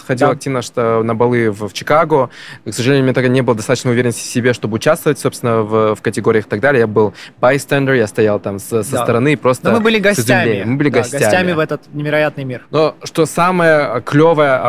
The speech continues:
Speaker 1: о Ballroom, что он открыт для всех. То есть там нету этого гейткипинга. Есть вот эта бичнес, который мы... Ну, сериал «Поза», да, например, он, собственно,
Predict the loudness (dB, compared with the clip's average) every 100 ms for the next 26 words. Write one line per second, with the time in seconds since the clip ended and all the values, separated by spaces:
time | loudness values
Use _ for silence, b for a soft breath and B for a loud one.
0 | 0 2 2 2 2 0 0 2 2 2
1 | 0 0 -2 0 -2 0 -2 -2 -4 -2
2 | 0 0 0 -2 0 -2 -2 -8 -2 0
3 | 2 2 2 0 0 0 -2 0 -2 -2
4 | -2 -2 0 0 0 0 0 0 0 0
5 | 0 0 0 0 -2 -2 -4 -4 -4 -4
6 | -6 B B -6 -2 0 0